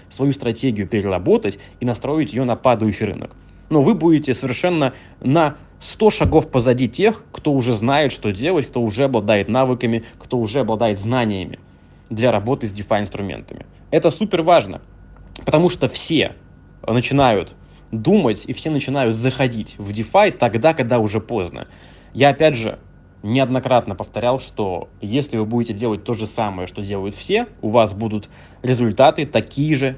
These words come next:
как у всех. Какие результаты у всех, какие результаты у вас? Скорее всего, за прошлый год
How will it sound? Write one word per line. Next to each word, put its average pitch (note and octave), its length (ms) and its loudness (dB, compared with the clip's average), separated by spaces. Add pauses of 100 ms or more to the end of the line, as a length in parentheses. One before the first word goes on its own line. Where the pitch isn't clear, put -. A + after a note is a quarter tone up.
как G#2+ 200 -2
у A2 40 -2
всех. - 400 -10
Какие G3+ 520 -2 (180)
результаты A#2+ 680 0
у A#2 100 -4
всех, F3+ 340 -2 (200)
какие A#2+ 300 -6
результаты A#2 500 -2
у A2+ 100 -4
вас? - 340 -8 (180)
Скорее C3 340 0
всего, C#3+ 360 -2
за B2 140 0
прошлый B2 420 -4
год G#3 280 2